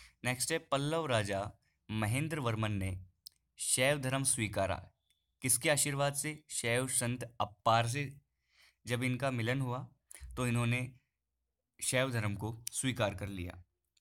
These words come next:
नेक्स्ट है, संत रैदास, संत कबीर, संत पीपा, धन्ना और सेना शिष्य थे किनके?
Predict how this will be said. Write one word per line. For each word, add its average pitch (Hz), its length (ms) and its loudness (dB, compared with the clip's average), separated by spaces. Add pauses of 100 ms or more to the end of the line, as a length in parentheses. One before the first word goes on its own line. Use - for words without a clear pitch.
(1120)
नेक्स्ट 127 300 0
है, 151 220 -2 (380)
संत 135 380 0
रैदास, 113 800 2
संत 104 340 -4
कबीर, 98 540 -4
संत 120 360 -4
पीपा, 101 640 -4 (500)
धन्ना 101 680 -2
और 120 100 -4
सेना 98 560 2 (840)
शिष्य 151 440 4
थे 139 260 -6
किनके? 151 540 -4